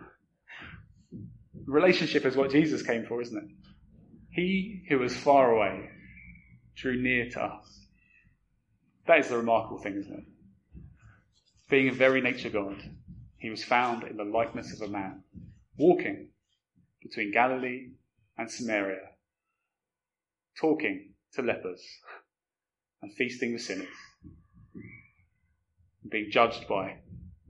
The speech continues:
unrighteous men, hanging on a cross. He got messy. He got filthy with our sin because he wanted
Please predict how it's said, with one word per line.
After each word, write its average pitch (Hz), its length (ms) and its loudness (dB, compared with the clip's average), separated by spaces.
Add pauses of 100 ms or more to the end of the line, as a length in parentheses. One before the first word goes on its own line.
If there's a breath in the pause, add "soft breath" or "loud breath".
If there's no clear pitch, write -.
(140)
unrighteous 117 520 -2
men, 98 260 -8 (880)
hanging 110 340 -4
on 113 120 -6
a 110 40 -12
cross. - 560 -10 (1160)
He 123 140 -8
got - 240 -4 (600)
messy. - 680 -10 (920)
He - 100 -16
got - 160 -8 (300)
filthy 151 340 2
with 110 160 -6
our - 140 -4
sin - 460 -12 (1200)
because 117 220 -6
he 113 100 -8
wanted 135 520 -6